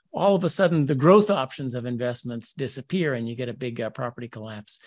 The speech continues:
So that does seem, the whole real estate thing, the shady financing of the real estate thing, who owes who what that can't get paid, local governments that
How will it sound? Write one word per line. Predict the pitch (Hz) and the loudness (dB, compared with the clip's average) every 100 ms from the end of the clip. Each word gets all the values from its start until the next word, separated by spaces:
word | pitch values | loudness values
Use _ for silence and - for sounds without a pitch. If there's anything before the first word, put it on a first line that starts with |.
| - - - | -20 -20 -18
So | - | -4
that | 180 302 190 | 6 6 8
does | 214 226 | 6 6
seem, | 202 160 | 6 4
the | 143 | 2
whole | 151 330 | 2 2
real | 220 175 247 | 4 4 4
estate | 247 214 240 233 | 2 -2 -4 -2
thing, | 247 240 208 | -2 0 0
the | 143 | 0
shady | - 180 226 226 | -4 -2 0 2
financing | 202 196 202 233 233 220 220 | 0 0 0 2 0 0 -2
of | 202 | -2
the | 190 | 0
real | 208 208 | 2 2
estate | 202 - 196 196 | 0 -2 -4 -2
thing, | 202 202 180 - - - | 2 2 0 -12 -18 0
who | 277 269 | 4 6
owes | 233 - | 4 2
who | 180 | -2
what | 180 185 202 | 2 0 0
that | 151 | -8
can't | - 156 139 | -6 -8 -6
get | 127 - | -10 -4
paid, | 196 240 247 180 - - - | 4 6 6 4 0 -18 4
local | 220 302 202 | 4 6 2
governments | 135 156 214 277 277 - | 2 2 4 4 2 -4
that | 151 | -8